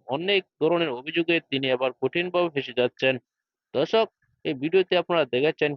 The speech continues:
কি পরিমাণ দুর্নীতি করেছে, এমনকি তার এখন বর্তমান অবস্থান কি, তিনি কোথায় আছেন, এমনকি কখন গ্রেপ্তার হতে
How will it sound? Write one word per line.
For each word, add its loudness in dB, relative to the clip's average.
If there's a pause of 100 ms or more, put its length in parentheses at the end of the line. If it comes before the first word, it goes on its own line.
কি -2 (100)
পরিমাণ 2 (100)
দুর্নীতি -6 (120)
করেছে, 2 (100)
এমনকি -2 (640)
তার 4
এখন -2 (140)
বর্তমান 0
অবস্থান -2 (120)
কি, 2 (600)
তিনি -2 (840)
কোথায় 2
আছেন, -4
এমনকি -6 (680)
কখন 0
গ্রেপ্তার -2
হতে -2